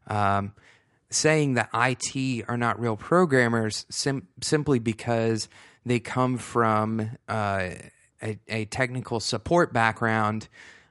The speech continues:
um, that's, that's not an adequate way of judging that particular person's ability to be a programmer. Again, let's go back to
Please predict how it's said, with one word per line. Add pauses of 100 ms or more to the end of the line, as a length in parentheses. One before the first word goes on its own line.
(100)
um,
that's,
that's
not
an
adequate
way (420)
of
judging
that
particular
person's
ability
to
be
a
programmer.
Again,
let's
go
back
to